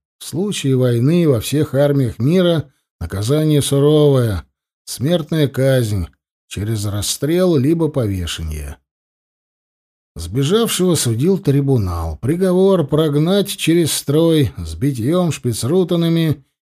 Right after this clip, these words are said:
и последующая тюрьма. Жестоко, но для других наука и предостережение.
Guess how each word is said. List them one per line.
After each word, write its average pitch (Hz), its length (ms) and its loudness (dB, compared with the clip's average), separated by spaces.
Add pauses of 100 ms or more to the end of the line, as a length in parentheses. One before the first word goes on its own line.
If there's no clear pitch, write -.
(100)
и 143 120 -2
последующая 117 840 -2
тюрьма. 104 600 -4 (920)
Жестоко, 139 1200 0 (180)
но 92 320 -4
для 214 200 -2
других 190 500 0
наука 180 420 2
и 170 60 4
предостережение. 104 1300 -2